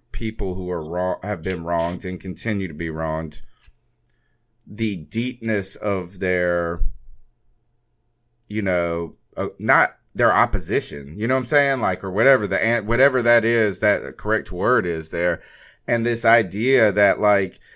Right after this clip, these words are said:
and this myth has always pervaded American history. So after the Civil War, it was like, "Oh, well, there's no more slavery. The world's better." Then after Reconstruction, they're like, "Well, there's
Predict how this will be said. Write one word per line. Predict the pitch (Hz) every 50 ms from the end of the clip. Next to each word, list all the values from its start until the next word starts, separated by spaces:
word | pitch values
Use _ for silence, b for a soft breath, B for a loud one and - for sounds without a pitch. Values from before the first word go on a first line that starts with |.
| b b b
and | - 143 147
this | 165 175 165 -
myth | 143 139 151 170 170 -
has | 170 139 117
always | - - 104 113 120 120 123 127 127 123
pervaded | - - 120 107 110 104 98 101 98 104 101
American | 104 101 101 104 104 104 98 - 98
history. | 98 113 127 127 - - 95 90 85
So | 82 - 92 90 95
after | 101 107 110 - - 104
the | 98
Civil | 92 - - 113 101 90 90 87
War, | 87 101 143 160 151 113 110 110 117 117 117 B B B B B B
it | -
was | 117 113
like, | 135 135 120 -
"Oh, | 170 165 127 98 87
well, | 85 92 98
there's | 110 110 107
no | 110 113 113
more | 120 123 120
slavery. | 120 - 147 147 135 110 92 87 98 98 98
The | 98 104
world's | 110 110 110 95 -
better." | - 123 123 113 90 85 78 73 - b b b b b b
Then | 110 127 131 131 131 123
after | 117 120 135 135 - - 135
Reconstruction, | 131 143 131 - 139 123 113 - - 160 156 156 156 - 110 104 104
they're | 107 113 113
like, | 113 110 107 107 -
"Well, | 113 113 120 131 143 120
there's | 113 104 107 110 113 113 -